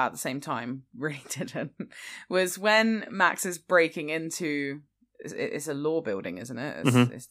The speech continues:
Speaker 1: yeah. Um, <laughs> where he, like, throws the bin
Speaker 2: Mm.
Speaker 1: at the, at the thing and it doesn't break, which made me laugh. But then what annoyed me is that he used two bullets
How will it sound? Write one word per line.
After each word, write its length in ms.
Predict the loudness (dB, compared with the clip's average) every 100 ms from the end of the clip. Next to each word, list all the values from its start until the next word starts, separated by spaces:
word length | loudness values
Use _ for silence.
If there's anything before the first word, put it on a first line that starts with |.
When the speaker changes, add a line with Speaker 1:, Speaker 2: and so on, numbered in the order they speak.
| -12
Speaker 1:
yeah. 220 | -6 -6 -6 _ -20 -20 -12 4
Um, 440 | 6 6 2 -6 _
<laughs> 120 | _ -2
where 280 | 6 8 8
he, 500 | 6 4 6 6 6
like, 320 | 4 4 -2 -10 -10 -10
throws 400 | 2 4 4 4
the 80 | -2
bin 540 | 2 4 6 6 4 2 -10 4
Speaker 2:
Mm. 160 | 10
Speaker 1:
at 240 | 10 10 6
the, 380 | 8 10 10 8
at 180 | 6 4
the 80 | 0
thing 300 | 4 4 6
and 100 | 2
it 80 | 4
doesn't 320 | 4 4 0
break, 500 | 6 10 10 8 -2 -6 -2
which 200 | 0 4
made 220 | 6 6
me 100 | 6
laugh. 500 | 8 8 10 8 4 -12 -16 -6
But 120 | 6
then 180 | 8 10
what 180 | 10 8
annoyed 300 | 8 8 6
me 140 | 2
is 100 | 0
that 140 | 0 -4
he 80 |
used 520 | -4 -2 -2 -2 -4 -2
two 280 | 4 4
bullets 600 | 6 6 6 4 -4 -6